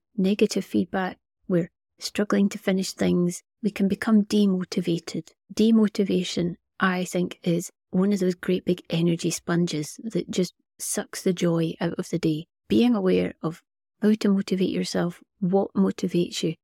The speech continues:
building that into your toolkit is really important. The fourth element of emotional intelligence is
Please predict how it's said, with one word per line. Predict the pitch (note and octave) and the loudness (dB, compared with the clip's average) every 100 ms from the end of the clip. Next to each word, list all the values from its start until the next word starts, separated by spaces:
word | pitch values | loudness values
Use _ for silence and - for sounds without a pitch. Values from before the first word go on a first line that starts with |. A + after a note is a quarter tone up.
| _ | _
building | F#3 G#3 G3+ F#3 F3+ | -2 0 2 4 4
that | E3+ - - | 2 -4 0
into | F3+ F3 F3 F#3 | 2 2 0 -2
your | F3 F3+ | -2 -4
toolkit | - F3+ F3 F#3+ | -2 -2 -2 -4
is | F3+ E3+ | -4 -2
really | F#3 F#3+ G3 | 2 2 2
important. | D#3 F3 - D#3 - F3 - _ | 0 -2 -4 -8 -8 -14 -16 _
The | F3+ | -8
fourth | - G#3+ A3+ - | 0 2 4 2
element | A3 G#3+ G3+ G3 - _ | 2 4 4 2 -2 _
of | F#3 F#3+ | -4 0
emotional | F3+ F#3 - F3+ | 0 0 0 0
intelligence | E3+ - F3+ F3 E3+ E3+ | 0 -2 -4 -2 -2 -4
is | - | -4